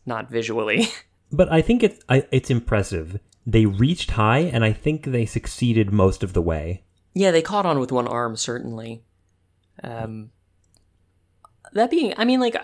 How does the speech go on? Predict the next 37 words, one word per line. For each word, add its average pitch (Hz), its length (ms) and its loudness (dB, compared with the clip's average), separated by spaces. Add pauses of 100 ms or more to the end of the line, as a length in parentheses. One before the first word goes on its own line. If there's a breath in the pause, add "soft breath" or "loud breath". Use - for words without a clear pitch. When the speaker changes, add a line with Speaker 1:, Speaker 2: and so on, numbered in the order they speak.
Speaker 1:
we've 226 140 -2
talked 254 240 -4
a 202 40 -4
lot 165 200 0
of 127 80 -6
sugar 160 280 0
about 127 340 0
how 127 120 0
well 127 220 0
Speaker 2:
Re-, 185 80 6
Speaker 1:
this, - 180 -6
this - 240 -20
Speaker 2:
remember 208 360 4
Speaker 1:
world 196 140 8
is 156 100 2
constructed. 196 680 -2
Speaker 2:
<laughs> 202 120 4
remember 208 300 4
that 180 160 4
Mega 120 300 6
Man 107 240 6
came 104 260 4
out 95 160 2
the - 80 0
same 95 300 2
year? 87 340 0 (400 soft breath)
Speaker 1:
Right. 160 500 2 (100)
Speaker 2:
Which 139 160 6
Speaker 1:
So 139 80 4
Speaker 2:
is 175 40 6
Speaker 1:
this 180 160 6
was, 190 100 6
Speaker 2:
also 135 40 8
a 123 80 8
Speaker 1:
like 113 80 6
Speaker 2:
sci-fi, 104 600 2
like, 92 280 2